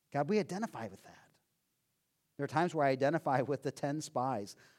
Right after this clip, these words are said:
I look at the mess in my world. Some of the mess I created myself through poor choices. But there's other mess that I step in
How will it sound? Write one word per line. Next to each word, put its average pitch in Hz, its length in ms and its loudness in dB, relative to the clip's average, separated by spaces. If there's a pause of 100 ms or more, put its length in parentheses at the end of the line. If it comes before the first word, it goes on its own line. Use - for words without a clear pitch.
(200)
I 123 100 4
look 151 360 -2
at 147 200 -2
the 131 100 0
mess 143 640 -2 (280)
in 156 180 -4
my 139 220 -2
world. 113 540 -6 (1040)
Some 165 140 0
of 180 60 -2
the 185 60 2
mess 180 300 4
I 143 120 4
created 147 360 2
myself 127 440 0
through 123 180 -8
poor 123 260 -4
choices. 113 720 -8 (720)
But 127 100 -8
there's 156 220 -6
other 160 240 0
mess 123 260 0
that 123 100 -6
I 110 60 -4
step 175 400 -2
in 110 200 -2